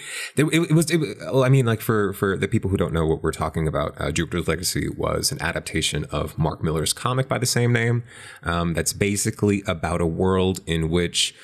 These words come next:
um, superheroes exist. Um, your basic, uh, pantheon of uber types. Uh, you've got your flyers, your bruisers.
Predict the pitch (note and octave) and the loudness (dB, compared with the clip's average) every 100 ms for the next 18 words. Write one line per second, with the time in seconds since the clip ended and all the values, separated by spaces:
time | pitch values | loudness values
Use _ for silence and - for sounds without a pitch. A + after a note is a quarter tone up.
0 | - - _ G#3 G#3 G#3 - A3+ A3+ G3 | -20 -20 _ 2 4 2 0 2 4 6
1 | G#3 G#3 G3 F3 F2+ F#2+ C3+ - - F2 | 4 4 2 2 2 2 0 -6 -4 -2
2 | F2 E2+ E2+ F#2 F2+ E2 - G2 F#2+ - | 0 0 2 0 0 -2 -2 0 0 0
3 | F#2+ - - - E2 - - F#2+ F2+ G2 | -2 -4 -16 -6 -4 -4 -2 -2 -2 0
4 | F2+ E2+ E2+ E2 - D#2+ D#2+ E2+ D#2+ - | 0 2 0 -2 -2 -2 0 -2 -4 0
5 | G2+ G2 G2 G2 - G2 A2+ - - - | 2 4 2 0 -2 -4 -4 -2 -2 -2
6 | - - F#2 D#2 - - A#2 G2 G2 F#2+ | -6 -8 -4 -4 -4 -4 -2 0 2 0
7 | - E2+ E2+ E2+ F2 E2 | -2 -2 0 2 2 0